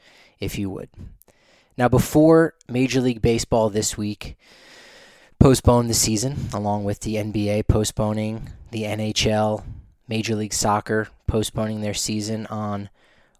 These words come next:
Wednesday night of last week, Major League Baseball said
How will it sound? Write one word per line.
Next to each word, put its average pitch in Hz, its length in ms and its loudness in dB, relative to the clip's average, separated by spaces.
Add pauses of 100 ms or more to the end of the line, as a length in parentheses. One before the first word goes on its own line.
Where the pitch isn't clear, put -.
Wednesday 110 560 -2
night 104 300 -4
of 104 160 -8
last 104 400 -4
week, 117 340 -6 (800)
Major 117 260 0
League 107 200 -4
Baseball 113 400 0
said 110 360 -2